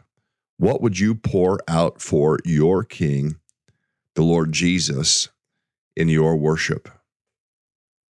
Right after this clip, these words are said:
Now, we continue on. In verse six, it says, "He did not say this because he cared about the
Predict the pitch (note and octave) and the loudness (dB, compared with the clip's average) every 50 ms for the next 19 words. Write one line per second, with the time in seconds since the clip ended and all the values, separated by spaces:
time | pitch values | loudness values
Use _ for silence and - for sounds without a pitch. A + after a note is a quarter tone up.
0 | _ _ _ _ - - - - G2 F#2 E2+ - - _ _ _ _ _ _ _ | _ _ _ _ -14 -10 -4 -2 -2 -2 -2 -4 -6 _ _ _ _ _ _ _
1 | _ _ _ _ _ - - _ _ _ _ - B2 B2 - C3 A#2+ D3+ F3 F3+ | _ _ _ _ _ -20 -20 _ _ _ _ -4 -2 0 0 0 2 2 2 2
2 | D#3 A2 F#2+ G2+ G#2 E2+ D#2 D2 D#2 F#2 A2 G#2 G2 F2 _ _ _ _ _ _ | 2 2 2 2 2 2 0 0 -2 -4 -4 -8 -12 -16 _ _ _ _ _ _
3 | _ _ _ _ _ _ _ _ _ _ _ - - - A2 F#2+ G2+ G#2 G2 - | _ _ _ _ _ _ _ _ _ _ _ -10 -4 -2 0 2 2 2 0 0
4 | - - G#2 F#2+ - - - - - - F#2 F#2 F2 G#2 G#2 G#2 A#2 A2+ G#2 F#2 | 0 0 -2 -2 -2 -4 -4 -2 0 0 0 0 0 -2 -2 -2 0 -2 -2 -2
5 | - - - - A#2+ A2 F#2+ F2+ F2+ - - F2 E2+ - G2+ F2 E2 E2 - - | -2 -2 0 0 0 0 -2 -2 -4 -4 -6 -6 -2 -2 -2 -2 -2 -4 -2 -2
6 | B2 A2 G2 F2+ D#2 E2 D#2 - - - | -2 0 0 -2 -2 -2 -4 -6 -8 -14